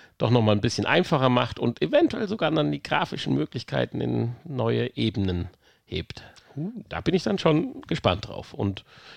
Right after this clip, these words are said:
Speaker 1: ich denk mal, damit sollten wir es mit der Connect vielleicht heute auch belassen und einfach uns, uns überraschen lassen und dann in der nächsten Folge über die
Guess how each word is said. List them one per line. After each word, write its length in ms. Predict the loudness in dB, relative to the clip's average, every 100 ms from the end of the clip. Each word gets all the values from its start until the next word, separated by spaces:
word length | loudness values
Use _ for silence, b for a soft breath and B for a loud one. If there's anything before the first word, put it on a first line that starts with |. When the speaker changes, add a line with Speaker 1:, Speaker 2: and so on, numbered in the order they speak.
| -4
Speaker 1:
ich 60 |
denk 160 | -2 2
mal, 80 | 4
damit 220 | 4 4
sollten 260 | 4 2 0
wir 40 |
es 100 | 2
mit 80 | 2
der 80 | 2
Connect 360 | 4 4 2
vielleicht 320 | 0 0 2
heute 200 | 2 2
auch 140 | 0 -2
belassen 520 | -2 0 0 -2 -2
und 180 | 0 0
einfach 280 | 0 0 0
uns, 160 | -2
uns 100 | -4
überraschen 420 | -6 -2 -2 -2
lassen 300 | -2 -2 -2
und 100 | -2 -2
dann 100 | -2
in 60 |
der 80 | -2
nächsten 340 | -2 -4 -8
Folge 380 | -4 -4 -2 -6 B B B B B B
über 200 | 0 2
die 340 | 4 2 2